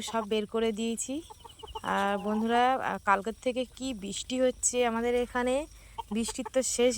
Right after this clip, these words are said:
নেই। আর সব সময় যেন কাদা, মানে বাইরে ভিতরে বে-, বার হলেই কাদা, ঘরের ভিতরে জল লাগলেই, বারান্দায় ঝাপটা লাগলেই কাদা।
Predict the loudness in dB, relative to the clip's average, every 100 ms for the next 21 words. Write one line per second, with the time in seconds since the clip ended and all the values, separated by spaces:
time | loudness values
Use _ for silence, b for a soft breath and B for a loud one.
0 | 0 -2 0 0 -2 -12 B B B B
1 | B 0 0 2 0 0 0 -2 0 2
2 | 2 0 -2 2 2 2 -4 -10 -20 -20
3 | B B -2 0 2 4 6 8 6 4
4 | 2 0 4 4 4 0 4 6 6 4
5 | 0 0 0 0 -2 -2 -8 -4 0 2
6 | 0 2 2 4 2 4 4 4 2 0
7 | B B B 2 4 6 4 2 0 0
8 | 2 4 4 0 2 2 4